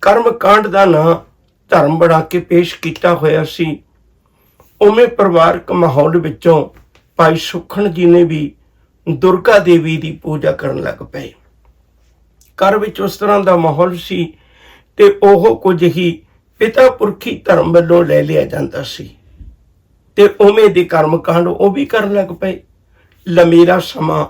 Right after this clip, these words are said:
ਇਸ ਤਰ੍ਹਾਂ ਦੇ ਕਰਮ ਕਾਂਡਾਂ ਵਿੱਚ ਲੰਘ ਗਿਆ। ਅਚਾਨਕ ਕੋਈ ਸਬੱਬ ਬਣਿਆ, ਗੁਰੂ ਘਰ ਆ ਗਏ। ਸਤਿਗੁਰੂ ਜੀ ਦੇ ਚਰਨਾਂ ਵਿੱਚ ਆ ਕੇ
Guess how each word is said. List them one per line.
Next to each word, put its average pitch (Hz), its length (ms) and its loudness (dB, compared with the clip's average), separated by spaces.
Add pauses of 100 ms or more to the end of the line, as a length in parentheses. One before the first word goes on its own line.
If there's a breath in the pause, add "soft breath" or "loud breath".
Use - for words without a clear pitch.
(560)
ਇਸ 202 200 -2
ਤਰ੍ਹਾਂ 196 280 0
ਦੇ 165 340 -2 (420)
ਕਰਮ 196 280 2
ਕਾਂਡਾਂ 165 380 -2
ਵਿੱਚ 151 240 -8
ਲੰਘ 139 260 -6
ਗਿਆ। 139 180 -14 (1300)
ਅਚਾਨਕ 185 460 2
ਕੋਈ 175 180 2
ਸਬੱਬ 156 520 -6
ਬਣਿਆ, 156 420 0 (580)
ਗੁਰੂ 175 360 0
ਘਰ 156 200 -4
ਆ - 120 -8
ਗਏ। 82 300 -18 (640)
ਸਤਿਗੁਰੂ 208 560 -6
ਜੀ 208 160 -8
ਦੇ 180 160 0
ਚਰਨਾਂ 165 420 0
ਵਿੱਚ 170 380 -4
ਆ 143 140 -4
ਕੇ 165 400 -6